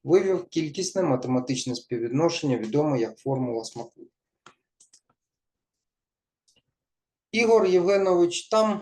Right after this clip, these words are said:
народився двадцять шостого червня, е, тисяча вісімсот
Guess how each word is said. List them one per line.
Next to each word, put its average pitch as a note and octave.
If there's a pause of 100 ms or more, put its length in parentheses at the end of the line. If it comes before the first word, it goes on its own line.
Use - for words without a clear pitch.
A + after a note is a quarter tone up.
(140)
народився D#3+
двадцять F3+
шостого C3+
червня, C3 (680)
е, A#2+
тисяча F3
вісімсот C#3